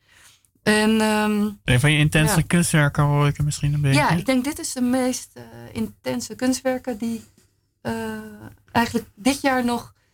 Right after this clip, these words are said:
Speaker 1: met een project over vrijheid in Nijmegen op de stad Schouwburg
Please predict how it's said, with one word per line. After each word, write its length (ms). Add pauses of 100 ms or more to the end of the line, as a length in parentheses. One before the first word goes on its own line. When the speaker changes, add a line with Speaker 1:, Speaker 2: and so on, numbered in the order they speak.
(320)
Speaker 1:
met 220
een 120
project 380
over 260
vrijheid 420
in 140
Nijmegen 840
op 120
de 60
stad 220
Schouwburg 640